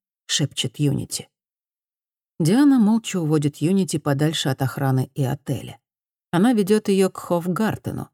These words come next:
заросшему дубами и буками парку, который тянется через Байрет. Они идут без остановки, пока не оказываются на пустынной полянке. И только тут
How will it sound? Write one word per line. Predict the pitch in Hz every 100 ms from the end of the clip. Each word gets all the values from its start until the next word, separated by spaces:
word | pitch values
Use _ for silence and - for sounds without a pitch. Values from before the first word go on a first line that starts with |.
| _ _ -
заросшему | 156 143 151 - 143 123
дубами | 127 143 151 143
и | -
буками | 139 147 147 139
парку, | 131 - 180 - 151 123 _ _
который | 147 139 135
тянется | 131 147 127 123 139
через | - 147 135
Байрет. | 143 139 - - - _ _ _ _ -
Они | 185 233
идут | 180 175
без | 151 147
остановки, | 139 - 143 127 160 - - 143 - _
пока | - 147 156
не | 143
оказываются | 127 143 151 147 139 139 151
на | 135
пустынной | - 131 - 135 123 123
полянке. | - 139 139 127 - - - _ _ _ _ _ _ _
И | 156 135 131 -
только | 170 151 - 180 _
тут | - 156 -